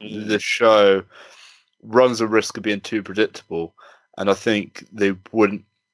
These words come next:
Speaker 2: mind taking this belt off of Bryan. I don't know. But anyway, I th-, whatever happens, I can imagine the New Day get involved. I can imagine Mustafa Ali getting involved after, you know,
Speaker 1: Mm-hmm.
Speaker 2: SmackDown.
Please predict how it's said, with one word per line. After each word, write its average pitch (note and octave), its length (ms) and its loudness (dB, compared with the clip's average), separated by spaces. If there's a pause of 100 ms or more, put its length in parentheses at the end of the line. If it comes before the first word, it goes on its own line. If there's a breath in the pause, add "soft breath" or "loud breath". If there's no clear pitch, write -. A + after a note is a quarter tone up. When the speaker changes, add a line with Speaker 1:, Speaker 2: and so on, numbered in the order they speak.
(200)
Speaker 2:
mind G2+ 480 2
taking A#2+ 320 -2
this A#2 240 -4
belt B2+ 340 0
off B2+ 140 -4
of A#2 100 -18
Bryan. C3 400 4 (140)
I A2+ 100 4
don't G2+ 180 0
know. E2 220 -8 (460 loud breath)
But A2+ 220 6
anyway, A#2 360 4 (120)
I B2 100 2
th-, - 160 -10 (600)
whatever D3+ 340 4
happens, C3+ 400 0
I A2+ 100 2
can A#2+ 120 -10
imagine A2+ 300 -4
the G#2 60 -8
New G#2+ 200 -6
Day G#2+ 180 0
get A2 160 -4
involved. G#2 440 2
I - 80 -6
can - 160 -12
imagine G2 300 -6
Mustafa - 440 -4
Ali F#2 300 -2
getting C3 260 -2
involved C3 400 4
after, F2+ 380 -4
you G2 80 -16
know, F2 140 -4
Speaker 1:
Mm-hmm. A2 260 -10
Speaker 2:
SmackDown. G2+ 460 0